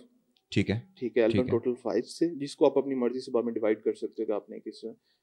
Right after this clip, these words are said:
Speaker 2: तो इस नाइंटी के पैकेज के अंदर ये सब चीज़ें हैं।
Speaker 1: जबरदस्त, जबरदस्त।
Speaker 2: तो उसमें फिर again मैं थोड़ा सा बताता जाऊँ स्टाफ के बारे में,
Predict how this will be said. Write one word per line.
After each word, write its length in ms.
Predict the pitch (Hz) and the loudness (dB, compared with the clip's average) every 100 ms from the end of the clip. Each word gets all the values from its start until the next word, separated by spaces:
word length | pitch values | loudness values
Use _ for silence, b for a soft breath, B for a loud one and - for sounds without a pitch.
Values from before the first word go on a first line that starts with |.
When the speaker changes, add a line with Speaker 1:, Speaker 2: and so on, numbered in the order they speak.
| _ | _
Speaker 2:
तो 60 | 147 | 6
इस 220 | 175 - | 6 6
नाइंटी 320 | 139 131 139 | 4 4 4
के 140 | 151 135 | 4 4
पैकेज 400 | 117 107 117 - | 4 4 0 -2
के 120 | 107 | -8
अंदर 140 | 101 | -6
ये 420 | 107 110 123 - - | -4 -4 -6 -10 -12
सब 180 | - - | -12 -12
चीज़ें 220 | 92 - | -16 -18
हैं। 80 | - _ - | -20 _ -6
Speaker 1:
जबरदस्त, 680 | 92 92 85 85 85 - 92 | -2 0 0 -4 -10 -8 -6
जबरदस्त। 300 | 87 85 - | -4 2 12
Speaker 2:
तो 200 | 156 156 | 12 12
उसमें 240 | 147 170 | 8 6
फिर 140 | 170 | 8
again 140 | 156 165 | 10 10
मैं 200 | 156 151 | 8 8
थोड़ा 240 | - 151 | 8 8
सा 80 | 156 | 8
बताता 380 | 131 127 117 135 | 4 2 2 2
जाऊँ 180 | 135 131 | 0 -6
स्टाफ 360 | - 117 104 - | -8 -6 -6 -2
के 60 | 139 | 0
बारे 200 | 120 120 | 0 -2
में, 140 | 160 | -8